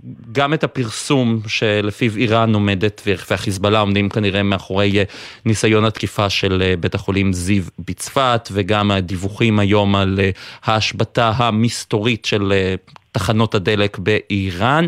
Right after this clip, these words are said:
ללא ספק יש פה חזית, אה, חדשה ש-, אה, אה, כבר נפתחה, כלומר, לא רק החזית הצפונית, החזית הדרומית, אלא ממש חזית הסייבר.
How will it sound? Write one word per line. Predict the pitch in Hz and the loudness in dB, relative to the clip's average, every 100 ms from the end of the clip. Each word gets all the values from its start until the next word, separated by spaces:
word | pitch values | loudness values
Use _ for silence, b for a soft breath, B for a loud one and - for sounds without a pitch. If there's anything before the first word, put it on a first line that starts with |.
| - B B B B - | -4 B B B B 0
ללא | 123 156 | 4 2
ספק | 202 220 - 196 180 | 2 -2 0 -2 -2
יש | 175 | -2
פה | - 196 190 190 - - | 2 2 4 2 -2 -8
חזית, | - 117 151 123 127 180 202 - 208 | -8 -2 0 0 2 2 0 0 2
אה, | 190 | 2
חדשה | 175 - 147 131 - 160 165 170 | 0 -2 0 0 0 2 2 2
ש-, | 170 165 | 0 0
אה, | 156 151 151 151 147 - 139 135 - | 2 2 2 2 0 0 0 0 0
אה, | 143 139 - | 0 0 -4
כבר | 107 143 156 151 151 | -2 0 -2 -4 -2
נפתחה, | 147 - - - 226 110 101 - | -2 -2 -2 0 2 0 -2 -4
כלומר, | 117 104 107 98 B B B B 110 | -2 0 0 -2 B B B B 2
לא | 123 | 4
רק | 151 156 | 4 2
החזית | 131 131 143 | 2 2 0
הצפונית, | 135 - 127 143 170 | -4 0 2 2 0
החזית | 151 123 131 135 | -2 -2 0 0
הדרומית, | 120 117 123 156 175 | 0 2 4 2 2
אלא | 147 135 | 2 2
ממש | 127 127 156 175 - - | 2 2 2 0 -4 -4
חזית | - 139 151 | -2 0 0
הסייבר. | 160 156 113 85 | 0 0 0 -2